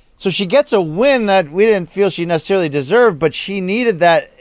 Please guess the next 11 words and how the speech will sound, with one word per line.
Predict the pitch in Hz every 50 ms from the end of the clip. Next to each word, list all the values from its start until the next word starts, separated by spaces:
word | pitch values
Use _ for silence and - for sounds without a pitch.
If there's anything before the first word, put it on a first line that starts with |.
| 143 165 170
We | 175 190
praised | 170 - - - 226 240 254 214 175 165
the | 175 196 175
matchmaking | 170 185 190 214 - - - 208 202 190 170 - 185 175 165
and | 156 151 147
the | 135
company, | - - 220 233 220 233 202 180
Luke, | 165 175 170 -
for | - 156 143
putting | - _ - 220 202 185 175 151
together | 143 127 147 196 254 277 262 220 160 131